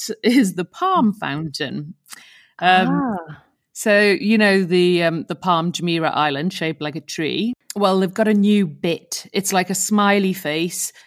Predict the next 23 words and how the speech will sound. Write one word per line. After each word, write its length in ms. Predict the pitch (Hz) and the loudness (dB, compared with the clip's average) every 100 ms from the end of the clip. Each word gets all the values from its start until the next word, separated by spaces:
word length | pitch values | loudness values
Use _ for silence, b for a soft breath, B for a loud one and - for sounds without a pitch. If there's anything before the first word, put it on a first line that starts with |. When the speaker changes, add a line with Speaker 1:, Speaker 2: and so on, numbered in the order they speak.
| b | b
Speaker 1:
just 300 | 208 202 - | 0 0 0
underneath 580 | 190 180 185 175 165 - | 0 2 2 0 -2 -6
the 60 | 165 | -8
big 340 | 147 180 143 - | -2 -2 -2 -16
crescent 680 | - 190 185 180 147 151 175 | -8 0 0 0 -6 -6 -6
at 100 | 156 | -6
the 60 | |
top 360 | - 170 143 - - | -4 -4 -4 -8 -12
of 120 | 143 | -8
the 80 | 165 | -8
tree 220 | 180 151 | -4 -2
where 180 | 160 160 | -2 -2
all 100 | 175 | -4
the 60 | 175 | -6
fronds 640 | - - 170 170 165 147 | -6 0 2 2 -2 -4
are. 280 | 123 135 170 B B | -4 -2 -4 B B
Underneath 300 | 208 214 226 151 | 0 4 4 4
Speaker 2:
Yeah. 180 | 156 | 2
Speaker 1:
that 60 | 262 | 2
is 80 | - | 0
a 60 | 175 | -2
little 220 | 185 180 | -4 -4
smile 840 | - - 208 202 156 135 214 269 | -4 -2 2 4 4 4 2 0